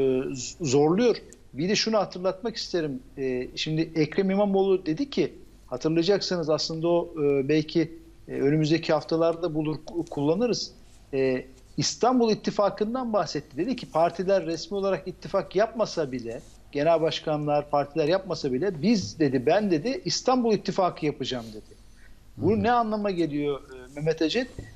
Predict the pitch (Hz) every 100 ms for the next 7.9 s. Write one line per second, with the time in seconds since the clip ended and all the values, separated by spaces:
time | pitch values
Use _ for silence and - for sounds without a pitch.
0 | - - 208 240 - 185 143 151 160 160
1 | 214 185 190 247 - - - - 135 135
2 | - - 180 180 180 262 - 208 185 180
3 | 165 151 143 - - 208 208 170 170 170
4 | 165 165 180 - 160 160 175 165 - 165
5 | 160 202 196 170 160 151 156 160 180 160
6 | 160 185 170 170 - 165 156 143 139 135
7 | 165 165 165 185 156 180 - 180 175